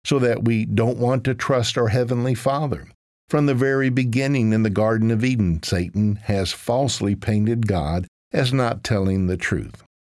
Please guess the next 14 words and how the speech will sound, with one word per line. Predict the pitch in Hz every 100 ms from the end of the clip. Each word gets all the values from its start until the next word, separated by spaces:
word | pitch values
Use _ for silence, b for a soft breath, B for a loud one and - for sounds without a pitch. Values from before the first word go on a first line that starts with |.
| _ _ _ _ -
"Eat | 127 135
of | 123
the | 123
fruit | 110 143 156 143 -
and | 110 104 107
you | 123 123
will | 113 110 98
surely | - - 170 110 87 101
not | 101 90 90 - 98
die," | 95 76 60 -
is | - 135
what | 98 71
he | 73
said. | 87 - 64 58 -